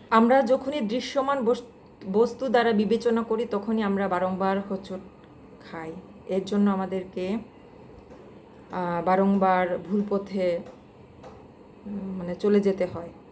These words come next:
আমরা প্রথম পিতর চার অধ্যায় ছয় পদ পড়ি। আমি স্ক্রিনে দিচ্ছি, একটু আপনারা পড়ে নেবেন। "ঈশ্বরের অনুরূপে আত্মায় জীবিত"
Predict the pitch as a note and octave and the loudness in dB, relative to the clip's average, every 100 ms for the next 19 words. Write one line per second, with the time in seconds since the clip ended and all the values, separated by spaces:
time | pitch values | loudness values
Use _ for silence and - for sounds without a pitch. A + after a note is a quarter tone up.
0 | - - - - - - - - - - | -20 -20 -20 -20 -20 -20 -20 -20 -20 -20
1 | - - B3 B3+ C#4 C4 B3+ D4 - - | -20 2 4 6 8 8 8 4 -2 -14
2 | - - A#3+ A#3+ B3 C#4 C#4+ C#4+ - B3 | -20 -4 -4 -4 -2 -2 -2 -10 -8 -10
3 | - A3+ A#3 - - - - - A3 A#3 | 6 6 6 2 -12 -20 -4 4 4 4
4 | G#3 A3+ B3+ - G#3+ G#3+ G#3+ G#3+ - - | 0 2 0 2 0 2 0 0 -4 0
5 | F#3+ D#3+ E3 - - - - - - - | 0 0 -6 -14 -20 -20 -20 -20 -20 -20
6 | - - - - - - - - - G3 | -20 -20 -20 -20 -20 -20 -18 -18 -2 4
7 | G#3 G#3+ - A3 G#3+ G#3 - A3+ - G3 | 4 2 2 4 4 0 -2 -6 0 0
8 | F#3+ F#3 F#3 F#3+ F#3+ F#3+ F#3 G#3+ - - | 0 -2 -2 0 0 0 -2 -4 -6 -20
9 | - - - - - - - C4+ - D#4 | -20 -20 -20 -20 -20 -20 -4 -2 4 6
10 | D#4 D#4+ C4+ B3+ D4 D4+ D4+ D4 A3 - | 6 4 4 2 2 0 4 6 4 2
11 | C4 C4 A#3 B3 - G#3+ B3 | 0 0 0 -4 2 4 4